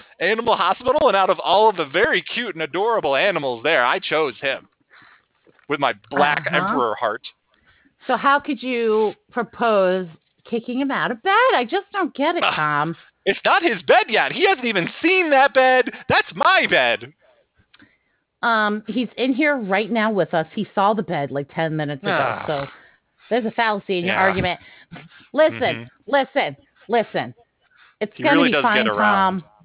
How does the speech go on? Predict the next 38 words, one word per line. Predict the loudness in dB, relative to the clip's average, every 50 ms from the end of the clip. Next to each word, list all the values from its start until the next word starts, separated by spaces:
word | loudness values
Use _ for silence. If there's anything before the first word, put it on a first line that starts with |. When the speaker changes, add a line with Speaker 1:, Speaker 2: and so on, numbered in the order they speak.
| _ _ _ -20 -20 -16 -10
Speaker 2:
You | -6 -4 -4
Speaker 1:
<laughs> |
Those | -4 -2
Speaker 2:
do | -2 -2 -2
Speaker 1:
two, | -2 -4
like | -6 -4
Speaker 2:
travel | -2 0 0 2 2 2 2 2 2 0
a | -2
lot. | -2 0 2 2 2 2 2 0 -4 -8 -14 -20 -20 _ _ _ _ _ _ _ _ _ _ _ _ _ -4
You | -2 2
know, | 4 4
Speaker 1:
Yeah. | 4 4 4 4
Speaker 2:
I |
don't | 4 4 4 4 2 2
get | 0 2 4
why | 4 4 4
you're | 4 2 2 0
having | 2 2 0 0 0 0 -2
a | -2 -4
hissy | -4 -8 -8 -2
fit | -2 0 0 0
when | 0 0 0
I'm | 0 0 0 0
in | 0 0
this | 0 0 -2 -4 -8 -8 -4
bed | -2 0 0 0 0
alone | -2 -4 -2 0 0 2 2 2 0 0 0 -2 -2 -4 -8 -10 _ _ _ 0
all | 2 2 2 2
the | 0 -4
time. | -10 -10 -6 -4 -2 -2 -2 -2 -4 -6 -10 -12 -18 -20 -20 -20 _ -4
How, | 0 2 2 2
Speaker 1:
Ah. | 0 -2 -4 -6 -10 -14 -18 -20 _ _
Speaker 2:
you | -4 -2 0
know, | 0 0 -2 -2 -6 _ _ -6
I | -4 -4
mean, | -4 -6 -6 -8 -10
do | -8 -6
you, | -4 -4 -4 -6